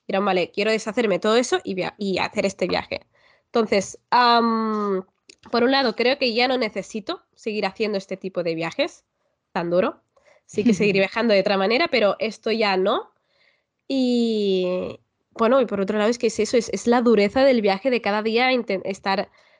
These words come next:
Speaker 1: sobrevi-, sobreviviendo y, y sola. Sí que, yo qué sé, si alguien me dice, "Oye, que, mm, te vienes a cruzar tal país a pie conmigo", ah, digo, "Sí", con alguien sí que lo haría ahora, pero sola ya, ya no.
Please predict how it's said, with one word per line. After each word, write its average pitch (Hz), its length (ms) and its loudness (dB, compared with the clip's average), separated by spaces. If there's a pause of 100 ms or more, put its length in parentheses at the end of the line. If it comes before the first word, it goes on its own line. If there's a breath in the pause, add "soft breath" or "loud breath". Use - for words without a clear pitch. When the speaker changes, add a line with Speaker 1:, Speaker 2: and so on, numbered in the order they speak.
Speaker 1:
sobrevi-, 247 600 2
sobreviviendo 226 840 2
y, 214 280 0
y - 100 -10
sola. 202 420 0 (720 soft breath)
Sí - 220 0
que, 349 180 2
yo 269 80 2
qué 277 100 0
sé, 240 240 0
si - 140 -4
alguien 262 220 2
me 285 120 2
dice, 240 280 0
"Oye, 240 280 2
que, 196 720 4
mm, 180 540 -4
te 196 100 -4
vienes 233 220 -2
a 269 60 -4
cruzar 247 340 -2
tal 247 180 0
país 240 380 -2
a 226 160 -4
pie 240 220 2
conmigo", 226 760 0 (460 soft breath)
ah, 185 920 2 (120)
digo, 185 280 -4
"Sí", - 300 -8 (120)
con 208 140 0
alguien 254 340 2
sí - 200 -8
que 233 100 -2
lo 214 80 2
haría 180 300 0
ahora, 170 380 -4 (400)
pero 208 240 0
sola 226 280 -4
ya, 190 840 -2
ya 208 200 0
no. 180 300 -2